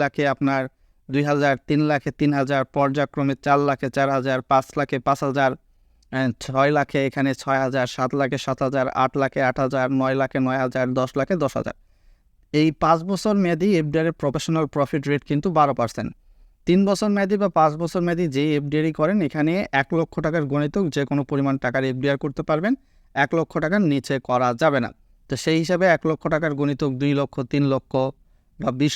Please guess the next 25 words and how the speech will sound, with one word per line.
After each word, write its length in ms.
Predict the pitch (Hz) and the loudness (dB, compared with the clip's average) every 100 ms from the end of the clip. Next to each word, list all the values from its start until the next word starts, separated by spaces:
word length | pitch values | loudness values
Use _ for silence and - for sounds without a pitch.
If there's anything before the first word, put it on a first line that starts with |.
| 147 | -2
লক্ষ, 180 | 139 - 127 | -4 -4 -2
পঞ্চাশ 300 | 151 139 143 - | 0 0 -2 -2
লক্ষ 160 | 135 - 185 | -4 -4 0
পর্যায়ক্রমে 540 | 156 135 143 - 156 190 | 2 2 -2 -2 -2 0
এরকম 240 | 135 127 139 135 | -2 -2 -4 -2
হতেই 220 | 175 175 | 0 0
থাকবে। 320 | 131 113 - - _ _ _ - | 0 -4 -8 -14 _ _ _ -6
তো 40 | 151 160 | 0 2
এফডিআর 300 | 175 175 196 - | 2 2 0 0
স্টেপ 240 | 185 185 170 | 0 0 0
ওয়ান 180 | 160 170 | 0 0
দেখলাম 300 | 170 175 170 | 0 0 0
আমরা 220 | 170 165 165 | 0 2 2
এখন, 180 | 165 226 269 262 | 2 2 2 2
এখন 260 | 143 139 175 165 | -2 0 0 0
দেখব 180 | 160 190 214 | 0 2 2
এফডিআর 300 | 143 139 151 151 | 0 0 -2 -2
স্টেপ 240 | - 143 127 _ | -4 -4 -4 _
টু। 100 | 226 170 - _ _ _ - | 2 2 0 _ _ _ -6
এখন 240 | 147 - 190 | -2 2 2
এফডিআর 280 | 170 160 180 - | 2 2 2 0
স্টেপ 200 | - 160 - | -2 -2 -2
টু, 80 | 180 233 156 | 0 2 2
এখানে 200 | 170 165 - | 0 -2 2
তিন 120 | 156 | 2